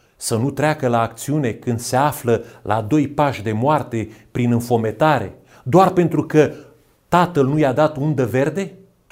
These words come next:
Altădată, tu ai dat mană în pustie unui popor îngrozit de spectrul foametei și acum nu vrei să te salvezi pe tine creând pâine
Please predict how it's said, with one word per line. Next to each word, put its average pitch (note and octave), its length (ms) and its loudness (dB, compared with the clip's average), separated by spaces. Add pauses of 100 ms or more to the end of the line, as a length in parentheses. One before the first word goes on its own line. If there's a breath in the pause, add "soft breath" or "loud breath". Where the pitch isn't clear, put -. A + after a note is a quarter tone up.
Altădată, F#3+ 840 6 (480)
tu D#4+ 340 8 (280)
ai D3+ 180 2
dat E3+ 500 2 (240)
mană D#3+ 460 4
în C#3 80 2
pustie C3+ 420 0
unui D3+ 200 4
popor C#3+ 380 2
îngrozit C#3+ 460 0
de D3 80 0
spectrul D3 460 0
foametei D#3 520 4
și - 120 -2
acum F3 400 4 (260 loud breath)
nu D#3+ 300 8
vrei G#3 280 8
să F#3+ 140 2
te F3 140 2
salvezi E3 460 4
pe - 100 4
tine G3+ 380 4 (300 loud breath)
creând F#3+ 680 8 (420 loud breath)
pâine C#3+ 560 8